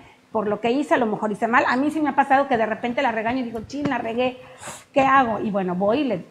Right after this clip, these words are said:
me espero un momento en el que nos calmamos ambas y le digo, "Oye, te quiero pedir una disculpa, perdón, me equivoqué", porque también le enseñas a tu hijo que el perdonar no pasa nada y que hay que saber perdonar. Oigan, y vámonos con esta,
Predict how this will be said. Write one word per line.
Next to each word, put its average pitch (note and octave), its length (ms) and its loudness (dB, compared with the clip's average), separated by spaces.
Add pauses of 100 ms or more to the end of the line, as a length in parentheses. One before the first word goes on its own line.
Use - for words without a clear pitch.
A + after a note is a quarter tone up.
(160)
me - 240 -10
espero A3 320 -4
un B3+ 80 0
momento C#4 380 0
en C#4 80 -4
el B3+ 100 -4
que G#3+ 100 -6
nos G3 140 -4
calmamos A#3 480 -4
ambas C#4 260 0
y C#4+ 40 -6
le A#3 100 -2
digo, G#3+ 120 2
"Oye, G3+ 100 0
te - 120 -12
quiero A3+ 200 -6
pedir G#3+ 260 -2
una G#3+ 120 -4
disculpa, C4 420 -4
perdón, A3 420 0 (360)
me A#3 120 0
equivoqué", B3 640 2 (460)
porque D4+ 280 4
también C#4 320 2
le D#4 60 0
enseñas F4 340 0
a F#4+ 140 0
tu D#4+ 100 0
hijo C#4+ 440 0
que A3+ 180 2
el G#3 100 0
perdonar A#3+ 640 0 (440)
no B3 340 0
pasa B3 220 0
nada C4+ 240 0
y C4 60 -4
que A3+ 100 -2
hay G3+ 60 -2
que - 120 -6
saber G#3 380 -4
perdonar. F3 400 -6 (500)
Oigan, F4+ 260 10
y F#4+ 40 10
vámonos A4 380 8
con D#4 180 4
esta, D#4+ 760 8